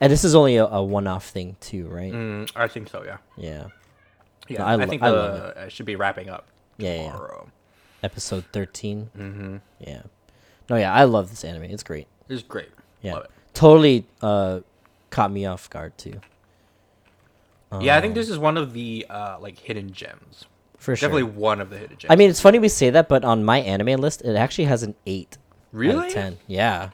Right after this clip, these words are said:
Speaker 2: Oh.
Speaker 1: So.
Speaker 2: I don't know.
Speaker 1: I mean, I love it.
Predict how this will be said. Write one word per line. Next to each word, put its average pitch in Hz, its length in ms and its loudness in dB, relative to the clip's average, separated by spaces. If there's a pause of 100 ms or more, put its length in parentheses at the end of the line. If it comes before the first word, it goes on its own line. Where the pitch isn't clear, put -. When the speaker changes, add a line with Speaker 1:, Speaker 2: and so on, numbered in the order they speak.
(180)
Speaker 2:
Oh. 165 640 -12
Speaker 1:
So. 90 580 -8 (800)
Speaker 2:
I 156 80 -6
don't 277 160 -6
know. - 60 -14 (1160)
Speaker 1:
I 113 60 -4
mean, 113 120 0
I 135 60 8
love 98 220 4
it. - 100 -14